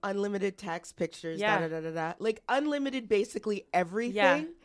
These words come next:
Speaker 1: for, like, sixty or seven, no, eighty dollars?
Speaker 2: Something ridiculously low.
Speaker 1: Something ridiculously
Speaker 2: Yes.
Speaker 1: low like that.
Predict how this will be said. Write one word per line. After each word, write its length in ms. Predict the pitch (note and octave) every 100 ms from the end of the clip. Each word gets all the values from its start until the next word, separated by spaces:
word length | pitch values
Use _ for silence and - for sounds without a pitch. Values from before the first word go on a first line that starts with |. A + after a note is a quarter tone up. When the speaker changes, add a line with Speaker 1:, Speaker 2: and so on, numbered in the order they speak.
| - - - _
Speaker 1:
for, 260 | A#3+ A3+
like, 280 | A3 G3 F#3+
sixty 540 | - - A3+ - A3
or 80 | G3+
seven, 400 | F#3+ G3 F#3+ F#3+ -
no, 260 | A3+ G#3+ -
eighty 240 | G#3 C#4
dollars? 480 | D#4+ F4+ G#4+ A#4+ -
Speaker 2:
Something 500 | - F3+ F3 E3+ E3+
ridiculously 560 | E3 D#3+ E3 D#3 D#3 D#3
low. 80 |
Speaker 1:
Something 440 | A3 D4 C#4+ D#4+ D#4
ridiculously 800 | D4 G#3 G#3+ G#3+ A3 G#3+ G#3+ G3
Speaker 2:
Yes. 180 | E3+ E3+
Speaker 1:
low 140 | E3+
like 300 | E3+ D#3 D3+
that. 260 | E3+ D#3 -